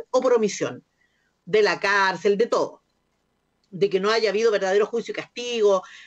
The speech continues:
etcétera. Entonces, y, y cuando estalló el pueblo chileno y salimos a las calles, ¿qué pasó con esas diez familias que decimos nosotros que son las dueñas del país?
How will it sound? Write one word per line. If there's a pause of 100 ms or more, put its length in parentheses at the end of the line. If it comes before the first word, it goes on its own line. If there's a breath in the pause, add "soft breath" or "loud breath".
etcétera. (380 loud breath)
Entonces, (160)
y,
y
cuando
estalló
el
pueblo
chileno (560)
y
salimos
a
las
calles, (1080)
¿qué
pasó
con
esas
diez
familias
que
decimos
nosotros
que
son
las
dueñas
del
país?